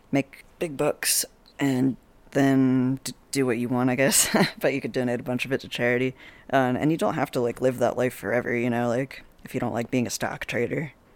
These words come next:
you could work as a stock trader for a bit if you have the ability to do it. And maybe it kinda sucks, but then, like, then you got a bunch of money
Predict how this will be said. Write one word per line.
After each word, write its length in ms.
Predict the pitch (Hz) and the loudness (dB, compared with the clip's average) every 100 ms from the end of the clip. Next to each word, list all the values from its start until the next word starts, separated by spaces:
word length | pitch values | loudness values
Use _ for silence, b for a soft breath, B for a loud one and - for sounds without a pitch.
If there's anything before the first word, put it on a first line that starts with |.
| - | -8
you 80 | |
could 120 | 123 127 | -4 -2
work 160 | 123 | -2
as 80 | 127 | -2
a 60 | 120 | -4
stock 240 | - - | -2 -2
trader 280 | - 127 139 | 0 0 0
for 120 | - | -2
a 60 | 123 | 0
bit 320 | 120 131 - | 2 2 0
if 120 | 131 | -4
you 80 | 135 | -2
have 140 | 147 113 | -2 -2
the 80 | |
ability 360 | 85 131 127 120 | -4 -2 0 0
to 100 | 117 | -4
do 220 | - 127 | 0 0
it. 180 | 120 120 | 2 0
And 160 | 131 131 | 0 0
maybe 200 | 131 117 | 0 0
it 80 | |
kinda 180 | - 127 | -2 -2
sucks, 320 | - 131 117 | 0 -2 -2
but 160 | - - | -4 -6
then, 160 | 117 117 | -2 -2
like, 300 | 117 127 - b b _ | -4 -8 -16 b b _
then 100 | - | -4
you 60 | 123 | -2
got 100 | 123 | 0
a 40 | |
bunch 160 | 127 127 | -2 -4
of 60 | - | -2
money 240 | 131 123 | 0 -2